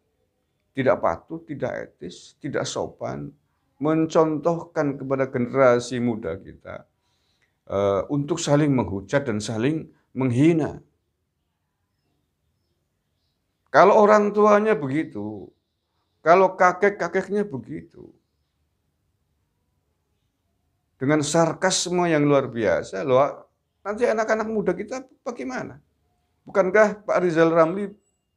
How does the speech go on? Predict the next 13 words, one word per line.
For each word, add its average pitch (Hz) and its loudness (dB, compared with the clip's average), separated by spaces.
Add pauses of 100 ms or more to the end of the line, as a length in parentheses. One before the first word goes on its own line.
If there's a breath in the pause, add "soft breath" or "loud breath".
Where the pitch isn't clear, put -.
(640)
tahu 175 8
kan 156 -2
ada 120 -4
pepatah, 131 -4 (400)
"Guru 131 -4
kencing 131 -4
berdiri, 110 -4 (960)
murid 127 2
kencing 127 -2
berlari"? 98 2 (1080)
Kalau 120 -4
guru 113 -2
kencing 127 -2